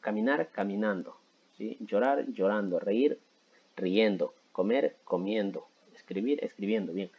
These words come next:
Entonces, todos aquellos verbos que terminen en ando y en endo, a eso se les conoce como continuo, pero en este caso vamos a hablar del pasado, ¿sí?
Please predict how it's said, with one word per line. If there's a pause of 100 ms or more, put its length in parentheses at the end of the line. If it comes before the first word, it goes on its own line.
(240)
Entonces,
todos
aquellos (120)
verbos
que
terminen
en
ando (160)
y
en
endo, (840)
a
eso
se
les (140)
conoce
como
continuo, (180)
pero (160)
en
este
caso
vamos
a
hablar
del
pasado, (240)
¿sí?